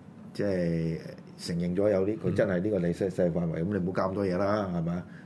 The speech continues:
噉啊，大家相安無事咯，係咪啊？而好不幸地咧，拜登而家真係有一個噉嘅態度畀大家。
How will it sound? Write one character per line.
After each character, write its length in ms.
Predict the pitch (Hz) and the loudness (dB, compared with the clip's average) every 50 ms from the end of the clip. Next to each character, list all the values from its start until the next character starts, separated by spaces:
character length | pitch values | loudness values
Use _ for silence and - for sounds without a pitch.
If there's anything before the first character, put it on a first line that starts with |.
| - - - | -16 -8 -4
噉 140 | 104 110 | -2 0
啊， 40 | 110 | 0
大 120 | 87 95 90 | 0 0 0
家 180 | 90 117 107 | 0 2 2
相 160 | 107 123 110 | 2 0 0
安 100 | 101 104 | 0 0
無 120 | 95 82 82 | 0 0 -2
事 120 | 82 90 92 | 0 0 2
咯， 280 | 95 101 104 107 107 101 95 | 2 4 4 4 2 2 0
係 60 | 92 | -2
咪 100 | 82 82 | -2 -2
啊？ 80 | 85 85 - - - - - - - - - - - - - - - 80 | -2 -4 -8 -12 -18 -18 -18 -20 -20 -20 -20 -20 -20 -20 -20 -16 -10 -4
而 80 | 87 101 | -2 0
好 40 | 135 | 2
不 180 | 131 165 147 | 4 4 4
幸 160 | 123 117 92 90 | 4 2 2 2
地 100 | 90 92 | 2 2
咧， 180 | 92 107 117 - - - - - - - - - - - - - - - - - | 2 2 0 -2 -4 -12 -18 -20 -20 -20 -20 -20 -20 -20 -20 -20 -20 -18 -4 -2
拜 240 | - - 107 110 | 0 2 2 2
登 260 | 110 - - 127 131 123 90 - | 2 4 2 2 2 2 0 -2
而 40 | - 82 | -2 -2
家 200 | 107 107 - - - | -2 -2 -2 -4 -4
真 260 | - - 143 139 127 | -2 0 0 0 0
係 140 | 123 92 90 | 0 0 0
有 140 | 85 85 82 | 2 2 2
一 120 | 95 - - - | 2 2 0 0
個 60 | 95 80 - | -2 -2 -2
噉 320 | - - - 95 98 110 | -4 -8 -6 -6 -4 -4
嘅 160 | 104 110 92 | -2 -2 -2
態 240 | - - - 82 82 90 | -2 -4 -4 -6 -6 -4
度 120 | 82 - | -6 -6
畀 120 | - 85 85 | -6 -6 -6
大 120 | 71 67 - | -6 -8 -8
家。 120 | - - | -10 -12